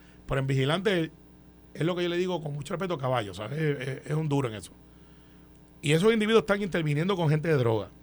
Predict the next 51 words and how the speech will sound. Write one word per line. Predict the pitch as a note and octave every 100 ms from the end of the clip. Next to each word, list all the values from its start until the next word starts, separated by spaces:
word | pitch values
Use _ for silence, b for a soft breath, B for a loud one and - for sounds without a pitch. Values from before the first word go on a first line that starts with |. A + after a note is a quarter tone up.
| - - -
están | C#3+ C3+ E3
interviniendo | G3+ G#3 F#3 E3 F3+ G3 F3+ B B B B
con | - C#3+ C#3 C3
recursos | C3 D3 D3+
naturales, | E3+ D3 C3 C3 A#2+
pues | B2+
no | C3
tan | F3+
solamente | F3 G3 F#3+ F#3
están | D3 F3+
en | E3+
el | D#3
agua, | C#3 G#2+
están | - C#3+
en |
otros | D#3+ E3
lugares | D3+ D3 D3
también. | B2+ A#2+ G#2+ - B B B B B B B B - - -
¿Por | D#3 D3
qué | G3
yo | A#3
no | A3
tengo | G#3+ G#3
quinientos? | E3 E3+ D#3 C#3+ B2+
Si | A#2
esos | D#3 G3
individuos | F#3+ F3+ G3 F3+
se | E3+
pagan | E3+ F3+ E3
solos | F3+ F#3 F3+
con | E3
las | D3
multas | C#3+ D#3+ E3
que | -
dan, | F#3 E3+
porque | C3+
a | B2+
ti |
te | E3+
dan | F#3+
una | G3+ F3+
multa | F#3 F3+
en | F#3
un | E3
bote | F#3 C#3+ A#2+ B2 B B B B
y | D#3
no | D#3+
son | G3 G3+
de | G3 F3+
cincuenta | E3 D3 E3 C#3
pesos | C3 D3 B2